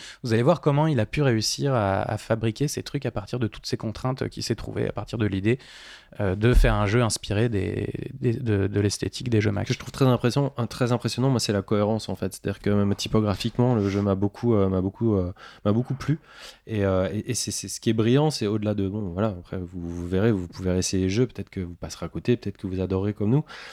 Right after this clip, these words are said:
Speaker 2: Mais c'est ce côté, euh, c'est ce côté cohérence avec les, avec les, une économie de moyens apparente, en fait. Euh, moi, ça m'a rappelé un petit peu, euh, euh, The, The Witness.
Speaker 1: Ouais.
Speaker 2: Dans, dans la,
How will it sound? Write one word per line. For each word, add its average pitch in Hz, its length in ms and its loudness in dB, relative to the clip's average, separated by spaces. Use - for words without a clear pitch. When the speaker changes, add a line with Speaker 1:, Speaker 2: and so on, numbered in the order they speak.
Speaker 2:
Mais 98 80 0
c'est 117 160 0
ce - 80 -4
côté, 135 300 2
euh, 98 420 2
c'est - 120 -4
ce - 40 -8
côté - 240 4
cohérence 143 460 4
avec 110 260 2
les, 107 140 2
avec 104 300 0
les, 110 60 0
une 104 200 2
économie 113 320 2
de 120 60 2
moyens 113 300 2
apparente, 113 400 -2
en 95 60 -12
fait. - 260 -18
Euh, 95 140 -8
moi, - 580 -12
ça 127 100 2
m'a 110 120 6
rappelé 107 240 2
un 117 80 0
petit - 160 -8
peu, 117 120 -4
euh, 98 360 4
euh, 95 260 -2
The, 98 260 -6
The 98 40 -6
Witness. 135 520 -4
Speaker 1:
Ouais. 160 100 -4
Speaker 2:
Dans, 110 280 2
dans 113 240 2
la, 92 500 2